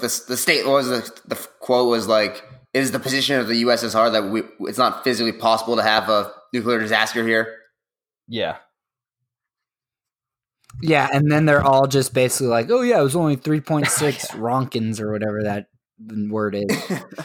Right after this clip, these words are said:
Speaker 3: And it's like, that was just, like, how high their,
Speaker 1: Shitty
Speaker 3: their
Speaker 1: ass meters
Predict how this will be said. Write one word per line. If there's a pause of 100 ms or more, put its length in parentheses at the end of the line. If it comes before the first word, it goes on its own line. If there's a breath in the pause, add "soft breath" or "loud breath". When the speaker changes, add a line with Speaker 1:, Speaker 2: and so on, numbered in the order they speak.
(220 loud breath)
Speaker 3:
And
it's
like,
that
was
just,
like,
how
high
their,
Speaker 1:
Shitty
Speaker 3:
their
Speaker 1:
ass
meters